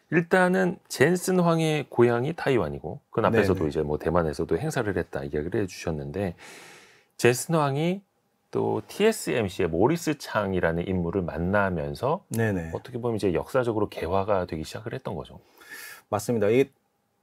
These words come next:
Speaker 2: 엔비디아도 벤처 기업이었잖아요. 스타트업.
Speaker 1: 그쵸.
Speaker 2: 초기에 굉장히 고민을 많이 했다고 해요. 정말 처음에는,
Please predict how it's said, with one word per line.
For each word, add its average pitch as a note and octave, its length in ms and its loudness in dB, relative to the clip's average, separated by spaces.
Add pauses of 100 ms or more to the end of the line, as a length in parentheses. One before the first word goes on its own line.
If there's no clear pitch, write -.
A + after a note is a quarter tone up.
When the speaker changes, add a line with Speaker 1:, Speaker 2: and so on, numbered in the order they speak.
(160)
Speaker 2:
엔비디아도 A#2 760 2 (320)
벤처 A2 300 4
기업이었잖아요. A#2 560 4
스타트업. - 640 -4
Speaker 1:
그쵸. - 300 -8 (720)
Speaker 2:
초기에 F#3 340 2
굉장히 F#3 380 0
고민을 C3 380 2
많이 A2+ 240 0
했다고 G#2+ 400 0
해요. A2+ 320 -2 (640)
정말 G#2+ 340 -6
처음에는, B2 520 0